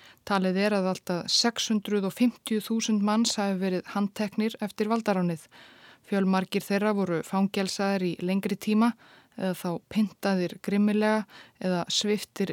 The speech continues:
ríkisborgararétti og reknir úr landi eða þá að þeir bara hurfu og að minnsta kosti fimmtíu voru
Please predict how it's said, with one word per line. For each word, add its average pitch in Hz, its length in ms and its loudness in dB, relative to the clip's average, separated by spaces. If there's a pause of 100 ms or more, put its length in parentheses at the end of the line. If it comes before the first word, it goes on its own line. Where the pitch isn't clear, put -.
(100)
ríkisborgararétti 180 1000 -2
og 170 160 -2
reknir 196 400 0
úr 202 80 -2
landi 220 380 4 (500)
eða 214 240 0
þá 208 80 4
að 190 280 2
þeir 196 160 0 (120)
bara 202 160 2
hurfu 185 320 2
og - 880 -8
að 185 80 4
minnsta 202 260 0
kosti 185 400 -2
fimmtíu 196 560 0
voru 175 300 0